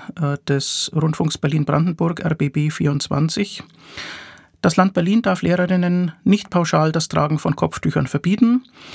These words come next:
Das Bundesverfassungsgericht nahm eine Verfassungsbeschwerde des Landes gegen ein Urteil des Bundesarbeitsgerichts zum Kopftuchverbot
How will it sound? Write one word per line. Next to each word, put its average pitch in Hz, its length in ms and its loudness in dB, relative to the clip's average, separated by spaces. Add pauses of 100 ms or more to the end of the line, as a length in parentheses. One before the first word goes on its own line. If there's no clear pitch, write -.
(200)
Das 165 160 2
Bundesverfassungsgericht 196 1300 0
nahm 165 340 2
eine 170 220 0
Verfassungsbeschwerde 170 1040 -2
des 160 220 -2
Landes 156 640 0
gegen 175 240 0
ein 151 180 2
Urteil 185 400 0
des 170 160 -4
Bundesarbeitsgerichts 175 1400 -2
zum 160 220 0
Kopftuchverbot 185 1000 -2